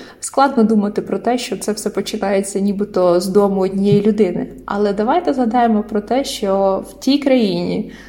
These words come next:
<laughs> через яку все це почалося, якраз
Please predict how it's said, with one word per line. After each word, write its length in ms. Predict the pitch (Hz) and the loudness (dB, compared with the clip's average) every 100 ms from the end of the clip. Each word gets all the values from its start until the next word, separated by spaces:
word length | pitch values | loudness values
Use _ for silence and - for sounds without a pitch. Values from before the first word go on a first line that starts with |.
| - _ - | -20 _ -2
<laughs> 1000 | 240 240 240 226 - 233 247 233 220 - | 2 2 2 -2 0 0 0 -2 -6 2
через 340 | 240 233 226 | 4 4 2
яку 260 | 226 226 226 | 0 0 -2
все 260 | - 214 | 2 0
це 160 | 220 208 | 2 0
почалося, 840 | 208 214 208 214 392 - 302 - - - - 240 | 0 2 2 4 4 2 -2 -4 -8 -20 -16 0
якраз 580 | 208 208 - 214 - | 0 2 0 0 -2